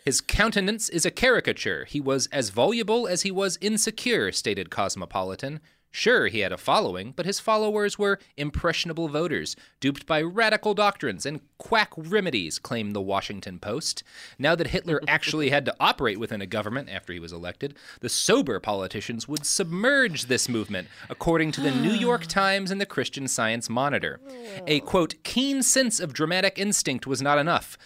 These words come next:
Speaker 1: When it came time to govern, his lack of gravity and profundity of thought would be exposed."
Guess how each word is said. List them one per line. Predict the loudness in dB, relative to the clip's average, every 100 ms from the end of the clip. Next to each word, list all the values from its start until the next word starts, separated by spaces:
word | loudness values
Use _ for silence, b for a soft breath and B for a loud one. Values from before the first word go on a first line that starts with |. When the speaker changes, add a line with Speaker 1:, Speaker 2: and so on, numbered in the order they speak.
| B
Speaker 1:
When | -4
it | -2
came | 0 0
time | 2 0
to | 0
govern, | 0 2 2 2
his | -2 -4 0
lack | 0 2
of | -2 -4
gravity | 2 2 2 -2 -4 -6
and | -6 -6
profundity | -6 -6 -4 -2 -2 -2
of | -4 -2
thought | 2 2 0 b b
would | -4 -2
be | -2 -2
exposed." | -2 -4 2 2 2 -2 -6 -6